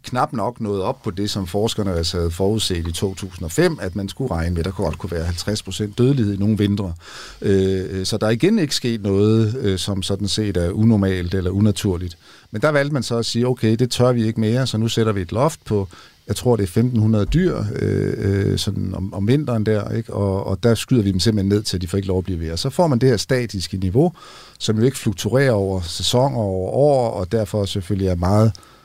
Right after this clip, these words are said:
kunstigt, og, øh, på mange måder selvfølgelig under ingen omstændighed optimalt for biodiversiteten. For vi har jo set foregående år, at der er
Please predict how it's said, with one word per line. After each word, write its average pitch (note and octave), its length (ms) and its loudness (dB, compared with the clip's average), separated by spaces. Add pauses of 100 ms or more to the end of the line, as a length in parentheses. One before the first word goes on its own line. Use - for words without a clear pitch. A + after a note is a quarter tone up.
(360)
kunstigt, E3 600 0 (100)
og, G2+ 360 2
øh, G2 320 2
på G#2 120 0
mange G#2 220 2
måder G#2+ 240 6
selvfølgelig G2+ 540 -2
under F#2+ 180 -2
ingen B2 140 4
omstændighed G2+ 380 0
optimalt G2+ 400 -2
for - 80 -8
biodiversiteten. F#2+ 640 -2
For G2+ 80 -6
vi A2 120 0
har B2+ 120 4
jo C3 60 2
set G#3+ 300 -4
foregående D3+ 380 0
år, G2+ 160 -2 (240)
at - 180 -6
der G#2+ 160 -4
er D3+ 360 -2